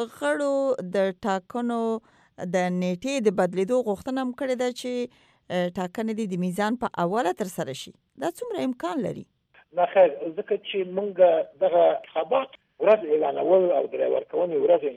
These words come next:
Speaker 2: اعلانول،
Speaker 1: مهم.
Speaker 2: دا د هغه تقسیم القد تابع ګرځي چې قدم په قدم شپږ میاشتې مخکې باید اعلان شي، او څلور میاشتې مخکې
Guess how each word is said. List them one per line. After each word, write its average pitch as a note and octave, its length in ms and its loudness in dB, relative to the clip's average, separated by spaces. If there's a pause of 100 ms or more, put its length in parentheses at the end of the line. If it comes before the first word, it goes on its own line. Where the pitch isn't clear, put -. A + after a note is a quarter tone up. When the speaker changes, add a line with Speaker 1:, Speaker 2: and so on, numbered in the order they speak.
(420)
Speaker 2:
اعلانول، D#3+ 540 0 (260)
Speaker 1:
مهم. A3 200 -6
Speaker 2:
دا F#3+ 160 0
د - 100 4
هغه G3 140 0 (120)
تقسیم D#3 260 -10
القد - 300 -4
تابع D#3 380 -2
ګرځي D#3 360 -10
چې D3+ 80 -8 (160)
قدم A3 300 6
په - 140 -18
قدم D#3 240 0 (400)
شپږ G3 200 6 (100)
میاشتې D#3+ 240 -2 (100)
مخکې D#3+ 280 -4
باید D3 240 4
اعلان E3 380 4
شي، D#3+ 240 -6
او D#3 180 -4
څلور D#3+ 260 2
میاشتې D3+ 320 -4
مخکې D3+ 200 -8